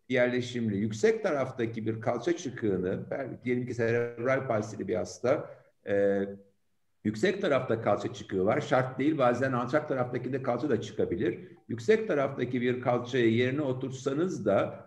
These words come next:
pelvisin pozisyonu nedeniyle onu yerinde tutamazsınız. Dolayısıyla önce pelvisle yukarıda bir sağlam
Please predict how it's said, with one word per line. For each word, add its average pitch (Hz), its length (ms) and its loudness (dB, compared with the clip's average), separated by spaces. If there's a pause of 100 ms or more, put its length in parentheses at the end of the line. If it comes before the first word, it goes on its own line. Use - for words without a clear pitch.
(160)
pelvisin 160 460 0
pozisyonu 139 500 0
nedeniyle 113 380 2
onu 131 160 0
yerinde 127 360 0
tutamazsınız. 92 760 -4
Dolayısıyla 151 600 2 (120)
önce 185 600 2
pelvisle 165 600 2
yukarıda 139 500 2
bir 127 280 2
sağlam 131 1000 0